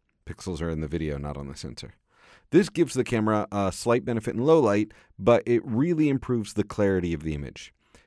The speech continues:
The reason why is that most camera sensors have a series of little red, green, and blue filters on the sensor, which divide each photo site into a different color, and then they record those colors, and all of that data gets processed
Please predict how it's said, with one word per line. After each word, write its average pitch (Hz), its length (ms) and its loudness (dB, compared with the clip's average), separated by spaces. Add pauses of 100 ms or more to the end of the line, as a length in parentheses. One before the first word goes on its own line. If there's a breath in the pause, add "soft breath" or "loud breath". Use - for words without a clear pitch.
(100)
The 123 80 0
reason 190 320 2
why 135 260 4
is 104 220 -2
that 104 160 0
most 135 260 0
camera 117 240 -4
sensors 98 340 -4
have 90 120 -4
a 85 60 -4
series 110 360 -2
of 87 140 -2
little 98 180 0
red, 87 300 0
green, 92 240 0
and 82 160 -2
blue 92 180 2
filters 104 500 -2
on 87 120 -2
the 85 80 -4
sensor, 90 520 2 (320 soft breath)
which 104 300 0
divide 110 400 2
each 123 200 -4
photo 123 300 2
site 98 320 0
into 98 200 -2
a - 20 0
different - 260 -8
color, 107 500 0 (640 soft breath)
and 117 140 2
then 107 460 2
they 98 120 2
record 120 440 0
those 107 220 2
colors, 82 440 -6 (280 soft breath)
and 101 140 -2
all 110 220 0
of 101 80 -2
that 101 200 2
data 98 200 0
gets - 320 -6
processed 139 720 -2